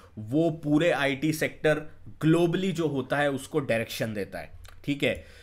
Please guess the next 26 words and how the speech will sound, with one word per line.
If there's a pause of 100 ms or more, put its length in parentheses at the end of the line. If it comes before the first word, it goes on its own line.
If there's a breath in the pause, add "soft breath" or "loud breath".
(760 loud breath)
अभी (100)
बाजार
के
लिए
या
अभी
जो,
अ,
फेड
के
ऑफिशियल्स
हैं (340 soft breath)
उनके
लिए (140)
इन्फ्लेशन
उतना
बड़ा
खतरा
नहीं
है,
क्योंकि
इन्फ्लेशन
ने
definitely
जो
है